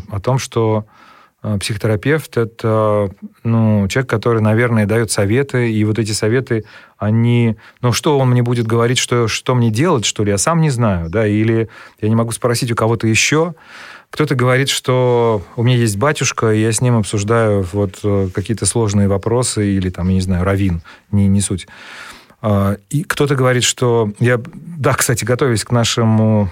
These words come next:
к нашей серии подкастов, я сделал такую, э, очень волюнтаристический опрос у себя на Фейсбуке по поводу того, по какой причине, вот,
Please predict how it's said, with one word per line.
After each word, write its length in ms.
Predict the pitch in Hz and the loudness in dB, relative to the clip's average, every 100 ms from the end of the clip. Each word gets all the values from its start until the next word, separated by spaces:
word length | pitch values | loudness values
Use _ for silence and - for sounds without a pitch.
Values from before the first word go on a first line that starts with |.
| - | -6
к 80 | - | -4
нашей 200 | 113 - | -2 0
серии 200 | 117 110 | 0 0
подкастов, 460 | 107 - 165 - 101 | -2 -2 -2 -2 0
я 140 | 110 | 0
сделал 420 | 101 123 117 104 - - | 0 2 2 -2 -6 -8
такую, 480 | 104 131 117 101 - | -4 0 0 -2 -4
э, 240 | 107 101 101 110 | -2 0 -2 -2
очень 420 | 120 120 104 - 110 | -2 0 0 -2 -2
волюнтаристический 1000 | 117 113 123 120 139 - - - 117 113 | 0 2 0 0 0 -2 -4 -6 0 0
опрос 340 | 110 135 107 | 0 -2 -2
у 40 | |
себя 200 | 95 110 | -2 0
на 140 | 110 101 | 0 0
Фейсбуке 480 | 117 123 190 147 127 - - - | 0 0 -2 -2 -6 -12 -20 -8
по 80 | 110 | -4
поводу 340 | 143 131 123 | 0 0 -2
того, 240 | 110 131 170 | 0 0 0
по 120 | - | -2
какой 220 | 123 139 | -2 -2
причине, 600 | 117 110 165 147 117 104 107 | -2 -2 0 2 2 0 -6
вот, 420 | 101 113 104 | -4 -2 -2